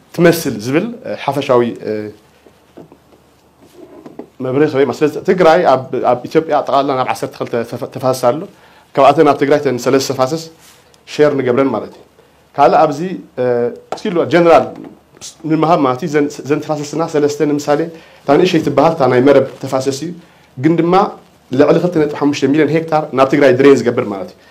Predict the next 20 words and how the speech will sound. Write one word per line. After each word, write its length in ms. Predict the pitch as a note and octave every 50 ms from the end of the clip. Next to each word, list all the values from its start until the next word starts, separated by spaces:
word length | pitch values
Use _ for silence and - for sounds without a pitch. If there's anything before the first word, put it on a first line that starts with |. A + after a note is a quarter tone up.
| _ _ _
እታ 120 | _ - D3 D3
ንህና 220 | D3 D#3+ E3+ E3 E3+ D3+
ጥራሕ 200 | - - D#3 C#3
ኣይኮነትን። 340 | C3+ C3+ B2+ B2 B2+ A#2+
ኩሉ 120 | - - F3+
ሽጣ 120 | - - - - - - - _ _ _
ብዙሕ 240 | B2+ B2 C#3 F3 -
ግዜ 140 | F3 E3 D#3
ኣብ 140 | D#3 C#3 -
ትግራይ 220 | - C3+ C#3 C#3 B2
ዝረአ 200 | B2+ C3 C3 B2 -
ፅንዓት 260 | B2+ B2 B2 C3 -
ክሪኢ 180 | - B2 A#2+
ከለኹ 200 | B2 B2+ C#3 C#3+ D#3
እታ 120 | D3+ - D#3+
በዓላ 200 | F#3 D#3+ F3 D#3
እታ 140 | C#3 C3 C3+ C#3 C3+ C3+ - - - _ _ _ _ -
ንህና 200 | A2+ C3+ D#3 E3+ D#3
ባውንደሪ 380 | - C#3+ D#3 D#3+ D#3 D3 C#3 C3+
ጥራሕ 240 | - C3+ C3 B2+